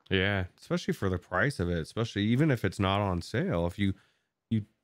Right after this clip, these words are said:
just put, what, fifty bucks out for the year, think about all the games that come to it that you're on the fence about, that you might not, you just wanna try it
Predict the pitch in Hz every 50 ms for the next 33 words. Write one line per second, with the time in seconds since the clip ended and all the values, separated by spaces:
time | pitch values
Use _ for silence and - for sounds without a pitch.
0 | _ - 127 110 - _ - 127 120 - - 92 82 - - 120 113 - 117 107
1 | 110 107 - - - 104 104 117 107 - - 113 101 98 90 90 98 117 127 110
2 | 92 87 90 87 _ _ _ _ _ _ _ _ _ - 110 110 101 101 98 101
3 | 101 101 110 107 107 92 90 104 107 107 107 104 98 98 - - - 110 107 110
4 | 110 - 104 98 95 92 - - 92 78 64 85 90 90 92 92 - - 101 107
5 | 104 98 95 - - 113 110 113 110 - 101 90 90 87 87 85 80 - 90 87
6 | 90 90 90 87 92 98 76 78 92 92 92 - - - 98 98 101 104 101 -
7 | - 113 107 98 92 - - - 110 101 104 113 95 67 -